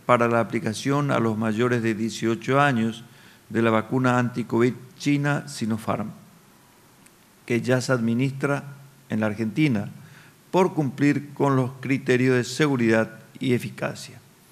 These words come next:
Esta vacuna tiene un ochenta por ciento de eficacia en la prevención de casos severos de covid diecinueve.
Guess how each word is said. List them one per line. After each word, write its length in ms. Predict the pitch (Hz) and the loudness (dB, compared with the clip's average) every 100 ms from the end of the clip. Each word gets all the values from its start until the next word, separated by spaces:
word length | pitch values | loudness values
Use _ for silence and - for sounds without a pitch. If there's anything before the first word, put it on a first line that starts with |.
| - - - - | -20 -20 -20 -10
Esta 240 | 104 - | -6 2
vacuna 640 | 113 113 143 143 131 127 - - - - | 2 2 0 2 4 2 -4 -18 -20 0
tiene 360 | 123 131 127 131 | 2 4 2 2
un 160 | 127 | 2
ochenta 480 | 127 131 170 165 160 | 2 2 0 2 0
por 160 | 127 117 | -2 -2
ciento 400 | 131 127 135 120 | -2 -2 -2 0
de 100 | 117 | -2
eficacia 680 | - 113 147 143 135 131 | -4 -2 2 2 0 -2
en 60 | 117 | 0
la 160 | 113 | 0
prevención 540 | 113 113 110 - 131 123 | 0 -2 -2 0 0 0
de 100 | 110 | -2
casos 380 | 127 123 123 104 | -2 -4 -6 -4
severos 480 | 117 113 147 143 | 0 4 4 4
de 100 | 120 | 2
covid 300 | 131 123 113 | 0 0 0
diecinueve. 580 | 110 110 - 107 98 98 | 0 -4 -4 -4 -4 -6